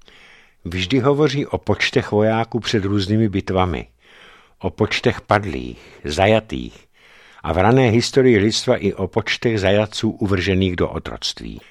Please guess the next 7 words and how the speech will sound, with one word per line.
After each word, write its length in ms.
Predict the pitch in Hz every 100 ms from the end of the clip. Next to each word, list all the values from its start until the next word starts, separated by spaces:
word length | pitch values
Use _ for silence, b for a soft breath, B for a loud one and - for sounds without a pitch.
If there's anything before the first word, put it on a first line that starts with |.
| b
Velmi 240 | 104 175
často, 500 | 160 156 - - 78 - B B B B B _ _ b b b b b
a 200 | 80 71
hovořil 380 | 71 87 87 92
jsem 240 | - 76
o 60 | 98
tom, 320 | - 73 65